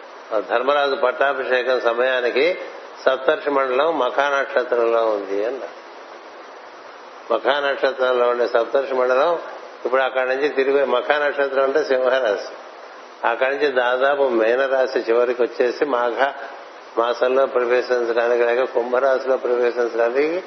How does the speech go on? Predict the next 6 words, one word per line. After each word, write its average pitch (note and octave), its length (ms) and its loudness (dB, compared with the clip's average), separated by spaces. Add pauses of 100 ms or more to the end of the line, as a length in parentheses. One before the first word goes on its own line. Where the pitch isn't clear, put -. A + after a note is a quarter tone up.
(560)
సంసిద్ధం B2 520 2
అవుతుందంటే B2+ 840 2 (160)
ఆ G#2+ 380 0 (1160)
ఇరుసు C#3+ 280 2
యొక్క C#3 240 0 (1600)
కదలిక C3 400 0